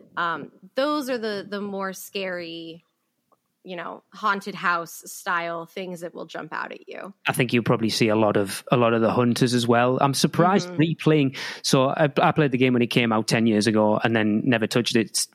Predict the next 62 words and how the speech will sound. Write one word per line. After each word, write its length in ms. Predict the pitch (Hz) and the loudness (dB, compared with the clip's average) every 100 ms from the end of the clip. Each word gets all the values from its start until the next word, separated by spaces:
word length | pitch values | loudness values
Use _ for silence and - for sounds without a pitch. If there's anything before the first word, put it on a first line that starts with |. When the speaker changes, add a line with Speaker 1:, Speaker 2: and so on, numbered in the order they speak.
| - | -2
Speaker 2:
Play, 120 | 127 | 0
obviously 260 | 110 113 - | 2 0 0
played 140 | 117 | 0
the 40 | 101 | 0
second 240 | 113 110 | -2 0
one 120 | 104 | 0
when 100 | 104 | 2
the 40 | 107 | 2
second 280 | 117 - | 0 0
one 100 | 107 | 0
came 240 | 110 113 104 | 0 0 0
out 60 | |
and 100 | 101 | 2
then 120 | 117 120 | 2 2
watched 200 | - - | 2 -2
the 60 | |
T 240 | 110 117 113 | 0 2 4
V 180 | 135 | 2
show 400 | 147 - 104 - - - - - - | 2 2 2 0 -4 -20 -20 -20 -2
with 160 | 123 - | -2 2
ten 240 | 143 127 | 0 2
years 240 | 120 113 110 - - | 4 2 0 -6 -2
distance 360 | 139 - 127 - | -2 0 -4 -2
between. 280 | 120 117 110 | 0 2 4
I 40 | |
was 100 | 107 | 2
like, 140 | 117 | 2
"There 100 | 165 | 4
wasn't 240 | 226 220 190 | 4 4 4
a 40 | |
lot 140 | 185 175 | 4 4
of 80 | 156 | 2
infected 420 | 156 202 196 147 | 2 0 2 2
in 100 | 123 | 2
the 60 | 120 | 2
T 220 | 123 117 | 2 2
V 160 | 110 | 2
show." 320 | 107 117 - - _ - | 2 0 -2 -6 _ 2
And 120 | 135 | 4
then 100 | 160 | 4
I'll 80 | 156 | 2
play 220 | - 196 | 4 4
the 100 | 190 | 4
game 320 | 143 196 233 | 4 4 4
again 220 | 131 113 | 2 2
and 100 | 110 | 0
go, 140 | 113 120 | 2 4
"Yeah, 220 | 143 254 | 4 4
there's 180 | 147 - | 4 4
not 140 | 240 | 4
a 60 | 156 | 4
lot 180 | 196 151 | 4 2
of 80 | |
infected 420 | 160 151 180 - 170 | 2 2 0 2 4
in 80 | |
the 80 | 147 | 4
game, 240 | 139 240 151 | 4 4 4
to 120 | 131 | 2
be 100 | 120 | 2
fair, 300 | - 123 151 | 2 4 4
either." 340 | 220 180 104 - _ _ _ _ - | 2 0 -2 -6 _ _ _ _ -16
Speaker 1:
Yeah. 340 | 202 196 180 | -12 -8 -10